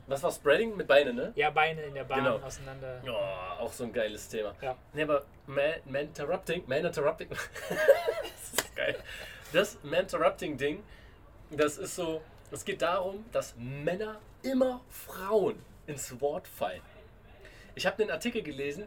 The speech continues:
Speaker 1: und ich werde diese Seite nicht nennen, die sollte sehr neutral sein. Ich habe mich im Grab umgedreht, wollte ich grad sagen, ich bin noch nicht tot, aber das, das hätte ich gemacht. Ich hätte am Strahl kotzen können. Es ging einfach nur darum, ähm, dass gesagt wird, dass Männer immer Frauen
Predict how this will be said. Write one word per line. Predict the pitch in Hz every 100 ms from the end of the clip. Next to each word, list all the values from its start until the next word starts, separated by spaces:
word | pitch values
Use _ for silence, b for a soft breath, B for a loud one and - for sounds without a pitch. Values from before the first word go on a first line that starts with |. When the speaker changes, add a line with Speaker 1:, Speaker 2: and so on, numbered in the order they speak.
| -
Speaker 1:
und | 151
ich | 151 170
werde | 175
diese | 170 165 160
Seite | 165 170 175
nicht | 151 -
nennen, | 170 156 185 -
die | 139
sollte | 147 175 180
sehr | 143 175
neutral | 180 170 156 151 160 170
sein. | 127 98 90 - B B B B
Ich | - -
habe | 165 180 175 180 - - - - - - -
mich | 131
im | 120
Grab | 117 117
umgedreht, | 139 151 147 160
wollte | 160
ich | -
grad | 151
sagen, | 151
ich | 135
bin | 127
noch | 117
nicht | -
tot, | 175
aber | 208 127
das, | 135 143
das | 147
hätte | 180
ich | -
gemacht. | 139 147 - - - B B
Ich | -
hätte | 185
am | 156
Strahl | - - 185 185
kotzen | - 208 - 180
können. | 113 - B B B B
Es | 131
ging | 151 160
einfach | 180 196
nur | 160
darum, | 143 165 165 185 233 B B B B -
ähm, | 151 147 147
dass | 147
gesagt | - 131 151 -
wird, | -
dass | 123 131
Männer | 147 196 208 -
immer | 185 196 185
Frauen | - - 196